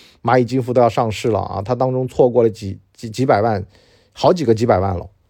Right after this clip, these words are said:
我说其实问题的根子在哪儿呢？问题的根子在，其实大部分的屌丝啊，我们应该报个大树，而不是自己出来创业。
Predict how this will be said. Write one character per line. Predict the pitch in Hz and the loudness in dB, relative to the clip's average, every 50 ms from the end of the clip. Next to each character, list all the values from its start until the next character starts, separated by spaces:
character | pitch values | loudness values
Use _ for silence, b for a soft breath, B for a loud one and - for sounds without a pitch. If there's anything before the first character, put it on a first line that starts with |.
| _ _ _ _ _ _ _ _ _ _ _ _ _ _ - | _ _ _ _ _ _ _ _ _ _ _ _ _ _ -8
我 | - | -6
说 | 113 - 220 | 0 2 2
其 | 214 - - 214 | 0 0 -2 -2
实 | 190 226 | 0 0
问 | 208 - - 214 277 220 | -2 -2 -2 -2 -2 0
题 | 143 160 | 0 0
的 | 151 | 0
根 | 165 165 220 226 226 | 0 0 0 -2 -2
子 | 175 | -2
在 | 147 151 147 127 | 0 0 0 2
哪 | 120 101 | 0 -2
儿 | - - | -4 -4
呢？ | - - | -8 -4
问 | - 202 220 | 0 0 2
题 | 170 175 | 2 4
的 | 165 175 | 2 4
根 | 165 208 214 208 | 4 2 2 2
子 | 175 | -2
在， | 147 165 151 127 110 b b b b b b b | 0 2 2 2 2 b b b b b b b
其 | - - 185 | 0 2 2
实 | 180 202 | 2 2
大 | 190 - 262 226 185 | 2 4 4 4 4
部 | 156 156 | 2 0
分 | 139 156 | 0 2
的 | 139 127 | 2 2
屌 | 113 - 107 85 - | 2 2 2 2 0
丝 | - - - - 135 135 | -2 -10 -8 -2 2 2
啊， | 110 85 - - _ _ _ _ _ _ | 2 0 -2 -14 _ _ _ _ _ _
我 | - 113 107 110 | -8 -2 0 0
们 | 110 143 175 | 2 2 0
应 | 196 208 | 2 4
该 | 202 214 | 2 2
报 | 208 - 226 185 | 4 4 0 2
个 | 135 156 | 2 0
大 | 156 214 180 131 | 0 2 0 0
树， | 110 - - - 117 - _ _ _ _ _ _ _ _ _ _ _ _ _ _ | -2 -4 -4 -4 -4 -6 _ _ _ _ _ _ _ _ _ _ _ _ _ _
而 | - - 123 160 226 233 | -2 2 4 4 4 4
不 | - 143 156 220 | 2 0 0 0
是 | - - 247 202 - - - _ _ _ - | 0 2 2 0 0 0 -2 _ _ _ -14
自 | - - 208 | -6 -4 -4
己 | 143 95 95 90 87 | -2 -2 -4 -8 -8
出 | - - - | -8 -2 2
来 | 156 143 120 120 123 | 4 4 4 4 2
创 | - - - - 135 110 123 | -2 -4 -4 -2 -2 0 0
业。 | 143 123 - - | 0 0 -2 -4